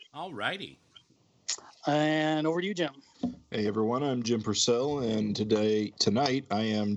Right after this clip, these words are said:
Speaker 3: Doss Kid. Uh, just bef-, l-,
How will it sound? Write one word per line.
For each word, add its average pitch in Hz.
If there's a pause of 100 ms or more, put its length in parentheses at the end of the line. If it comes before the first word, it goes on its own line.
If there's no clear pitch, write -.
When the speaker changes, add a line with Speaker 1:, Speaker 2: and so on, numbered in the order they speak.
Speaker 3:
Doss 135
Kid. 101 (960)
Uh, 90 (180)
just 120
bef-, - (300)
l-, 139